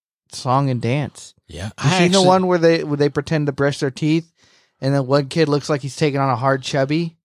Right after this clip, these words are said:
Speaker 2: No, I had a
Speaker 1: Like, it looks like he's giving him the business.
Speaker 2: I knew a girl that was on Barney
Speaker 1: Oh.
Speaker 2: in high school. She was, like, four or five, so she was,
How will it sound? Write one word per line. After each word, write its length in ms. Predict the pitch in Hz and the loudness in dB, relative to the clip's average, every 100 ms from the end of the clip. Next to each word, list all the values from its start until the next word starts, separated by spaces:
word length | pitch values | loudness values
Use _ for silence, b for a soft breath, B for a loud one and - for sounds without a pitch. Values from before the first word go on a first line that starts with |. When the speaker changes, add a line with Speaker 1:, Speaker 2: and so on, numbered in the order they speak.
| _ | _
Speaker 2:
No, 380 | 101 101 127 107 - | -6 2 2 2 0
I 100 | 131 | 2
had 100 | 160 | 2
a 40 | |
Speaker 1:
Like, 180 | 135 - _ | 0 -6 _
it 100 | - 147 | -4 0
looks 200 | 156 175 | 0 2
like 140 | 156 | 0
he's 260 | 160 160 139 | 0 -4 -4
giving 640 | 139 151 147 131 120 117 _ _ _ _ _ 135 127 | 0 2 2 -2 -4 -8 _ _ _ _ _ -16 -2
him 260 | 139 147 | 0 0
the 120 | 123 | -2
business. 500 | 117 147 139 113 104 | 2 2 2 -4 -8
Speaker 2:
I 140 | 104 123 | 0 4
knew 180 | 139 143 | 4 4
a 80 | |
girl 300 | 110 113 110 | 0 -2 -2
that 120 | 104 92 | -4 -6
was 160 | 90 - | -10 -10
on 420 | 101 143 127 87 - _ _ _ _ _ _ | -8 -6 -6 -8 -14 _ _ _ _ _ _
Barney 460 | 80 76 80 131 | -14 -12 -6 -8
Speaker 1:
Oh. 540 | 139 120 220 208 104 113 | -4 -2 0 0 -2 -8
Speaker 2:
in 120 | 107 101 | -8 -4
high 200 | 135 151 | 0 0
school. 400 | - 123 107 - B - | 2 2 2 -2 B -6
She 240 | - 123 | -2 0
was, 240 | 120 110 120 | 0 -2 2
like, 240 | 123 117 | 0 0
four 240 | - 113 110 | -4 -2 -4
or 20 | |
five, 500 | - 98 87 90 - - | -2 -4 -4 -6 -12 -12
so 220 | - 95 | -4 -2
she 240 | - 113 | 0 0
was, 240 | 104 95 | 0 -2